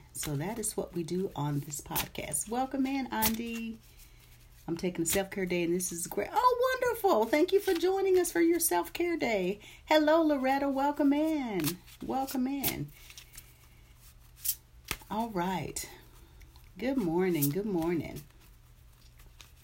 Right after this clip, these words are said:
It's going in and out. I'm not getting anything on my side.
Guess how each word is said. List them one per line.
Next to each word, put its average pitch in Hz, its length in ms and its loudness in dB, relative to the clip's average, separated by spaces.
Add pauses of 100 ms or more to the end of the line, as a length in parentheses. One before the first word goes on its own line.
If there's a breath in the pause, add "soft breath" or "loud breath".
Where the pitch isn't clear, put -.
(500)
It's - 140 -4
going 185 300 2
in 185 180 2
and 170 120 2
out. 156 360 -4 (800)
I'm 247 100 -2
not 269 240 -2
getting 240 320 -6
anything 190 480 -4
on 175 140 -2
my 175 140 -4
side. - 340 -6